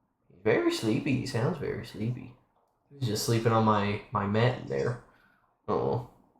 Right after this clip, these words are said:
But no, this, this little guy. You have pink You have, are those pink, pink paw prints? Isn't it The Last of Us Day yesterday also?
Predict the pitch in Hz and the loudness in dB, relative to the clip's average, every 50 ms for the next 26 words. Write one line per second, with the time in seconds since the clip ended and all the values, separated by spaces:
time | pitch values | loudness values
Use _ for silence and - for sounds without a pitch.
0 | _ _ _ _ _ - - - - - - - 92 - - - - - 113 104 | _ _ _ _ _ -6 -2 0 0 2 2 2 0 0 0 -4 -4 -2 0 0
1 | 107 - 117 120 120 120 123 123 123 127 123 123 120 131 123 113 110 107 117 135 | 0 2 2 4 4 6 6 6 6 6 4 2 2 2 4 6 6 6 6 4
2 | 143 143 - - - - _ _ _ _ _ - 339 392 392 - - - - - | 2 0 -4 -10 -16 -20 _ _ _ _ _ 2 2 2 2 0 -4 -12 -18 -14
3 | _ - - 285 339 359 381 381 370 - - - - - _ _ _ _ _ _ | _ -2 0 2 2 4 2 0 -2 -6 -10 -14 -18 -20 _ _ _ _ _ _
4 | _ _ _ _ _ _ _ _ _ _ _ _ _ _ _ _ _ _ _ - | _ _ _ _ _ _ _ _ _ _ _ _ _ _ _ _ _ _ _ 2
5 | 339 415 427 339 320 302 294 - - - - - - - _ _ _ _ _ _ | 4 4 4 2 0 -2 -4 -4 -6 -10 -14 -18 -20 -20 _ _ _ _ _ _
6 | _ _ _ _ _ _ _ _ _ _ _ _ - - 320 392 392 - - - | _ _ _ _ _ _ _ _ _ _ _ _ -2 2 2 2 2 0 -2 -2
7 | - 277 349 403 392 - - - - - - _ _ _ _ _ _ _ _ _ | 0 2 2 2 0 -4 -8 -12 -12 -14 -16 _ _ _ _ _ _ _ _ _
8 | _ _ _ - 349 381 427 427 427 - - - - - - - 349 415 415 403 | _ _ _ 0 2 2 4 2 0 -4 -8 -16 -6 4 8 10 10 10 8 8
9 | 415 440 494 508 494 - - - - - - - _ _ _ _ _ _ _ _ | 6 6 6 4 0 -4 -6 -6 -8 -10 -16 -20 _ _ _ _ _ _ _ _
10 | _ _ _ _ _ _ _ _ - 127 127 131 127 123 123 120 117 117 120 123 | _ _ _ _ _ _ _ _ 2 4 6 6 6 6 6 6 6 6 6 6
11 | 123 123 123 123 127 127 127 123 127 123 127 131 131 123 - - 123 123 123 - | 4 4 4 4 4 6 6 6 6 6 6 4 2 0 2 4 4 4 4 4
12 | - 139 135 139 139 131 131 131 - - 151 143 147 160 170 - | 4 4 4 6 8 8 8 6 6 4 4 4 4 2 0 -4